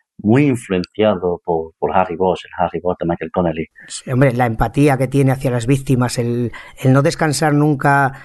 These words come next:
Speaker 2: y esa frase tan suya de "o todas las víctimas cuentan o ninguna cuenta", es que Bianchetti
Speaker 1: Sí,
Speaker 2: es así.
Speaker 1: exactamente.
Speaker 2: <laughs>
Speaker 1: Ujú.
Speaker 2: Pues nada, ya sabes que mis estanterías están esperando, pero antes creo que este otoño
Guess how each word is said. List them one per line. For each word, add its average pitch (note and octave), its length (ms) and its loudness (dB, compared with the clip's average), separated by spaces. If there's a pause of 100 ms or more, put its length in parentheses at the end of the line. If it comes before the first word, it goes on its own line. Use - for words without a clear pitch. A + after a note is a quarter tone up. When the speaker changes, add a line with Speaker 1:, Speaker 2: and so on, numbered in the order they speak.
(140)
Speaker 2:
y C#3+ 120 0
esa D#3 140 2
frase C#3+ 280 2
tan C#3 140 2
suya D3 340 2
de C3 340 2
"o C3+ 80 2
todas D#3+ 220 2
las D3 140 0
víctimas D3 400 0
cuentan D#3+ 340 0
o D3 60 2
ninguna C#3 340 2
cuenta", C#3 380 -2
es B2 120 -2
que D3 320 2
Bianchetti C3+ 360 2
Speaker 1:
Sí, F3 80 0
Speaker 2:
es C#3+ 140 2
así. A#2 40 2
Speaker 1:
exactamente. A2 500 0
Speaker 2:
<laughs> - 540 -8
Speaker 1:
Ujú. A2 420 2
Speaker 2:
Pues C3+ 160 2
nada, B2+ 220 2
ya C3+ 100 2
sabes F3 320 0
que B2 1040 2
mis C3 140 6
estanterías C3 440 2
están D#3+ 160 0
esperando, E3 540 0 (360)
pero D3 240 6
antes D#3+ 480 0
creo F3+ 340 4
que G3+ 100 0
este E3 680 4
otoño E3+ 560 2